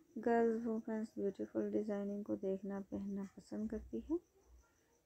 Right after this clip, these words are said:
मैं आपके लिए amazing pattern designing लेकर आती रहती हूँ। मेरी यही कोशिश है कि मेरे देखने वाले viewers को मेरे दिखाए गए ideas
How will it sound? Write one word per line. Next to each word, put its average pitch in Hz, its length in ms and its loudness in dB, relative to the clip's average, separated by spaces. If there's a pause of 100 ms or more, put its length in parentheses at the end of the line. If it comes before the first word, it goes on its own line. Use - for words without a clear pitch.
मैं 240 220 4
आपके 240 360 0
लिए 226 200 2
amazing 214 500 0
pattern 208 380 -2
designing 202 520 0
लेकर 202 340 -2
आती 196 320 0
रहती 214 320 0
हूँ। 214 240 0 (720)
मेरी 190 260 4
यही 190 300 4
कोशिश 220 480 -4
है 214 120 0
कि 220 120 -2
मेरे 196 260 0
देखने 196 360 -2
वाले 214 220 2
viewers 214 380 2
को 226 220 2
मेरे 214 240 2
दिखाए 220 420 -2
गए 220 160 2
ideas 208 380 2